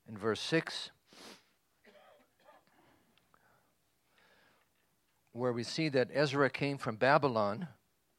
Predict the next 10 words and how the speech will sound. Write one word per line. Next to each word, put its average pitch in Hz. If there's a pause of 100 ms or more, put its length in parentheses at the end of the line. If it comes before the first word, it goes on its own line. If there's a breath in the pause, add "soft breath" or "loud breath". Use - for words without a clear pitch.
(600)
And 110
by 120
the 120
way, 113
Babylon 120
at 101
that 117
point 113
was 107
under, 110